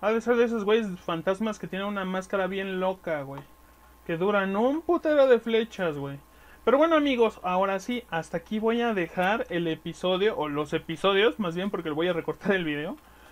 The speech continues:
Este, espero que les haya gustado. Vamos a seguir subiendo Skyrim. Ya sé que tengo por ahí un par de fans bien locochones que les gusta que ve-, ver Skyrim y demás. Y allá adelante hay algo también.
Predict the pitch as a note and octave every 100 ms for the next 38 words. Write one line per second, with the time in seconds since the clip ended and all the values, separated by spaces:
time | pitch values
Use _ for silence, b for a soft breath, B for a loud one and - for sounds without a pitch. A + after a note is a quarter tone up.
0 | B B - D#3+ D3+ - - E3 D#3 D#3
1 | - G3+ G3 D#3+ F3 F#3 F3+ D3 - F#3+
2 | G#3 B3+ C4 G3+ G3 E3+ D#3 E3 F3 F3
3 | E3 - G#3 G3+ G#3 A3 G#3+ F3 D3+ -
4 | D#3+ E3 F3+ E3+ E3 E3 F3+ F3+ E3+ E3+
5 | D#3+ F3 E3+ F#3 F3+ D#3+ - - G3 G3
6 | - E3 D#3 E3 F3 F3+ D#3 C#3+ - F#3
7 | F#3+ F#3+ G3+ G3+ G#3 G3 C#3+ E3 A3 -
8 | B B B B B - - - - -
9 | D3+ C#3 - D#3 D#3 E3+ F3+ F3 F3+ E3
10 | D#3 D#3+ F3 G#3 A3+ C#3+ C#3+ D3+ D#3+ B3+